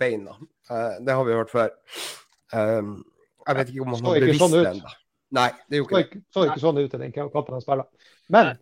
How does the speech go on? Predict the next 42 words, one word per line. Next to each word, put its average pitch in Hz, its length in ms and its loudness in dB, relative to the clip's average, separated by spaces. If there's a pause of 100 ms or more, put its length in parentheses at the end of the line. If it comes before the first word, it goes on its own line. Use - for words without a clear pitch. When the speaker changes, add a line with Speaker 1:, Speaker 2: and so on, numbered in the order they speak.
(120)
Speaker 2:
det 143 120 -4
kan 143 120 -4
skje 143 200 -8
ting. 175 240 -6 (540)
Speaker 1:
Neste 185 420 2
Speaker 3:
Og - 20 -12
så 175 60 2
Speaker 1:
posisjon, 175 420 8
Speaker 3:
skriver 160 240 8
Speaker 1:
gutter. - 220 -2
Speaker 3:
Alexand-, 170 560 6
Alexander 180 540 8
Speaker 2:
Neste 160 40 -2
Speaker 3:
Nyhre 165 220 6
Speaker 2:
posisjon. 135 100 2
Speaker 3:
skriver 135 240 6
også 135 240 0
at - 80 -12
Faye 143 160 8
Lund 156 180 8
minner 156 240 4
litt 139 300 0
om 120 260 -8
Smits. - 520 -6 (380)
Han - 120 -8
fremstår 151 400 2
som 135 160 2
litt 127 240 0
usikker 151 440 -2
med 120 140 -2
ball 131 180 4
i 120 60 2
beina. 127 380 2 (580)
Eh, 120 420 -2
Speaker 2:
Mm. 139 280 -6
Speaker 3:
men 135 220 -4
man 151 100 0
skal 135 240 2
likevel 127 320 -4
avvente 123 460 -6
med 107 180 -8
å 104 220 -10